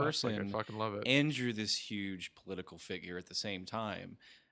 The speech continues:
Speaker 2: And that
Speaker 1: Mm-hmm.
Speaker 2: makes people feel like they do have a voice and they do have power and that they can be involved in a process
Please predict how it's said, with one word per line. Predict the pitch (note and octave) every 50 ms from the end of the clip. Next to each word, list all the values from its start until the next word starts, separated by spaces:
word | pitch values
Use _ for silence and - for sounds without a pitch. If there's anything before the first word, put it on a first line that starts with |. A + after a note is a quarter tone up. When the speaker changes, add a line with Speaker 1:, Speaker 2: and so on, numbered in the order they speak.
| _ _ _ -
Speaker 2:
And | G2+ G2 G2 G2+ G#2
that | G2+ G2+ G2+ G#2+ -
Speaker 1:
Mm-hmm. | A2+ A2 G#2
Speaker 2:
makes | G#2+ G#2 G#2+ G#2+ -
people | - A2 F#2+ - - F#2+ F2
feel | - - G2 F#2 F#2 F2+
like | F2+ F2 F2 E2+ - -
they | - E2+ F2
do | E2+ E2+ F#2 F#2+
have | G2+ G#2 A2+ G#2
a | G2+
voice | G#2 A2 G2 G#2 G#2+ G2+ G#2 - -
and | G2 F#2
they | F#2+
do | F#2 F2+ F2+ F#2
have | F#2 F2+ -
power | - F#2 F2 E2+ E2+ F2 E2+ D#2+
and | - - F2+ F2+
that | F2 - F#2
they | F#2+ F#2 F2+
can | - F#2 F2+
be | E2 F2+ F2
involved | E2+ E2 E2+ E2 D#2 D#2 E2+
in | D#2+
a | D#2+
process | - - E2+ E2 E2 - - E2+ D#2 - -